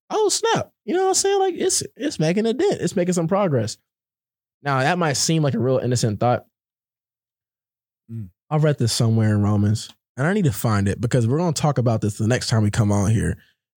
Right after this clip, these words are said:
Speaker 1: And we kinda already touched on it with an earlier podcast called The Object of Faith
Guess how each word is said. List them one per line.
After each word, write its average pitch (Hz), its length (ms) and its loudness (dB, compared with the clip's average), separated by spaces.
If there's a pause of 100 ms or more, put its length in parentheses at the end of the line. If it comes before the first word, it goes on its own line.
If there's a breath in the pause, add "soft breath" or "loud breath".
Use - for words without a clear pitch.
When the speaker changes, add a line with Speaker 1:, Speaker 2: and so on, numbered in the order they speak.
Speaker 1:
And 107 280 0
we 113 80 2
kinda 175 240 -2
already 165 180 0
touched 139 280 -2
on 127 120 0
it 113 60 0
with 110 120 2
an 107 200 0
earlier 147 240 0
podcast 135 580 -2
called 107 240 0
The - 140 -6
Object 117 340 0
of 113 80 -2
Faith 117 320 0